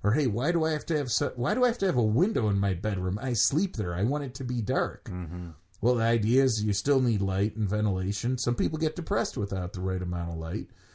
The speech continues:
Speaker 1: but it's also an emergency situation, uh, that they call egress. So some, you could crawl out of a window, say in the case of a fire.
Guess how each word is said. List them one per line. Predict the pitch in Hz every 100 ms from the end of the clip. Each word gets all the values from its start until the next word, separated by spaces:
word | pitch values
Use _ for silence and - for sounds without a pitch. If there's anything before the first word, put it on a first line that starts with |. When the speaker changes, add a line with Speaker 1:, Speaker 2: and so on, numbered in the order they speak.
| _ -
Speaker 1:
but | 147
it's | 151
also | 165 170 -
an | 175
emergency | 151 156 208 190 113 - 98
situation, | - 98 - 92 90 - 107 107 -
uh, | 104 98
that | 120 123
they | 135
call | - - -
egress. | 208 208 87 - - - - - - - - -
So | - 123 117 107
some, | - - 127 110 -
you | 123
could | 117 104
crawl | - 135 139 139
out | 135
of | 117
a | 113
window, | 156 208 117 95 107
say | - 110
in | 110
the | 107
case | - 104 104 -
of | 101
a | 101
fire. | - 156 156 73